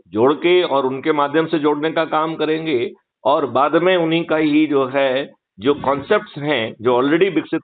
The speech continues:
कर लिए हैं, उसको further रिफाइन करने का time bound हम काम कर पाएंगे, right? अर्थशास्त्रियों के बाद है साधु एवं संत को सद्ज्ञान के प्रचार एवं प्रसार कर जागृति लाने के लिए जोड़ें।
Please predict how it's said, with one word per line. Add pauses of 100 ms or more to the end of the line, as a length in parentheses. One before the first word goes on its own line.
कर
लिए
हैं, (260)
उसको
further (480)
रिफाइन
करने
का
time
bound
हम
काम
कर
पाएंगे, (240)
right? (580)
अर्थशास्त्रियों
के
बाद
है (260)
साधु
एवं
संत
को (500)
सद्ज्ञान
के
प्रचार
एवं
प्रसार
कर
जागृति
लाने
के
लिए
जोड़ें।